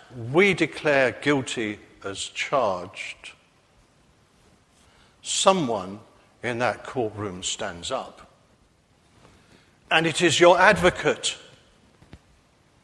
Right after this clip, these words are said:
And your advocate is Jesus Christ, the Son of God. For this purpose he came into the world,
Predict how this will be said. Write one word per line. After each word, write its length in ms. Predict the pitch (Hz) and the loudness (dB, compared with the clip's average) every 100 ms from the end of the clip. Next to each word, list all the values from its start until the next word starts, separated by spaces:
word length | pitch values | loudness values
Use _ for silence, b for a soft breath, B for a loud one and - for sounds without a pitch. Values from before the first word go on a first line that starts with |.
| _ B B - | _ B B 0
And 180 | 156 | 6
your 240 | 156 208 180 | 10 10 12
advocate 560 | 180 170 160 - 131 156 | 8 6 2 2 2 2
is 160 | 131 | 0
Jesus 480 | - 180 185 165 175 | 0 2 2 2 0
Christ, 680 | - - 185 139 - - - | -4 4 6 6 4 -4 -4
the 100 | 147 | -4
Son 320 | - 165 160 | 0 2 2
of 140 | 156 | 2
God. 400 | 180 156 131 - - - - _ _ _ _ B B B | 4 4 4 -2 -14 -20 -20 _ _ _ _ B B B
For 160 | - 170 | 2 6
this 320 | 180 254 - | 8 8 4
purpose 580 | - 151 127 147 156 - | 4 6 6 2 0 0
he 100 | 180 | -2
came 380 | - 190 175 | 2 2 4
into 220 | 170 156 160 | 2 -2 -2
the 100 | 160 | 4
world, 480 | 180 160 123 113 | 6 8 6 2